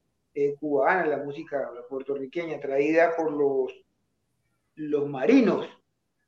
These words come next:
los que trabajaban en los buques, pues, mercantes. Entre otras cosas, mi papá estuvo un tiempo en eso,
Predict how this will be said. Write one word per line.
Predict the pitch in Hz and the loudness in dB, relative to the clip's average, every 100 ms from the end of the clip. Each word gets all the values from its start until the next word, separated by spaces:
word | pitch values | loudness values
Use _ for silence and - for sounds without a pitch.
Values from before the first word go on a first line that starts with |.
| _ _ _ _ _ _ _ _ | _ _ _ _ _ _ _ _
los | 143 | -12
que | - 151 | -8 -2
trabajaban | 151 143 170 185 | 0 2 4 2
en | 160 | 2
los | 143 143 | -2 -2
buques, | 170 170 170 | -6 -4 -6
pues, | 160 156 | -2 0
mercantes. | 160 156 202 180 - 120 - _ _ _ _ _ _ _ _ _ _ _ _ _ _ | 2 6 6 6 4 -4 -6 _ _ _ _ _ _ _ _ _ _ _ _ _ _
Entre | 143 139 147 | -12 -2 0
otras | 147 156 | 0 -2
cosas, | 160 160 | -2 -4
mi | 143 | -4
papá | 135 131 143 | -4 -4 -4
estuvo | 151 156 | -4 -6
un | 151 147 139 | -6 -10 -14
tiempo | 151 147 156 | -12 -6 -2
en | 156 | 0
eso, | 190 | -2